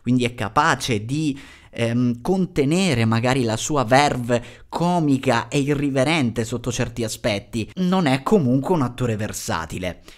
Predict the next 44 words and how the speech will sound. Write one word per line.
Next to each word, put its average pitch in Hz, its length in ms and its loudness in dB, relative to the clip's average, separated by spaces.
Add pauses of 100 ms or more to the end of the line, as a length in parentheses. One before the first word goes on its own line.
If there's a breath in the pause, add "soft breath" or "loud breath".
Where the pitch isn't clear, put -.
(200 loud breath)
Ciò 196 140 -4
che 202 100 0
ha 190 60 2
fatto 208 760 2
è, 156 320 2
eh, 143 200 -6
sotto - 280 -6
gli 156 80 2
occhi 147 200 0
di 143 120 2
tutti, 143 420 -6
perché 131 680 -6
chi - 140 -6
non 147 160 2
lo 135 100 2
conosce, 135 840 0
eh, 127 440 -2
è 165 100 -6
difficile 180 420 0
non 123 180 0
conoscerlo, 117 640 -4
mettiamola 135 480 -2
così, 120 360 -6 (460 loud breath)
perché 151 580 -2
è 147 380 -2
nato 160 420 0
il 135 320 0
primo 185 260 -4
ottobre 160 380 -4
millenovecentosessantanove 147 1500 -2
in 117 40 0
North 120 300 -2
Carolina, 107 560 -4
quindi 120 480 0
è 127 160 -2
uno 123 260 -2
statunitense. 120 960 -2
Nonostante 131 540 0
il 131 80 -2
cognome 139 400 2
richiami 113 420 -2
chiare 139 640 0
origini 120 760 0
greche, 117 560 0